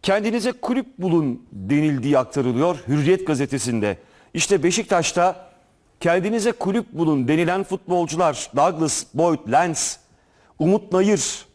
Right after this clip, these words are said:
Erdoğan Kaya, Erdem Seçkin, Kerem Kalafat,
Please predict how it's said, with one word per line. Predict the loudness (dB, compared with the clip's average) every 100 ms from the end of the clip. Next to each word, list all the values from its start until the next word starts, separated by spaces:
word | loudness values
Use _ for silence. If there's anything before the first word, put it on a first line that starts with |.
| _ _ _ _
Erdoğan | 0 2 0 0 -2
Kaya, | -2 2 0 -2 -14 _ _ 0
Erdem | 2 4 0 0 -2
Seçkin, | -2 -2 -2 -2 -4 -12 _
Kerem | 0 2 2 0
Kalafat, | 0 0 2 0 -2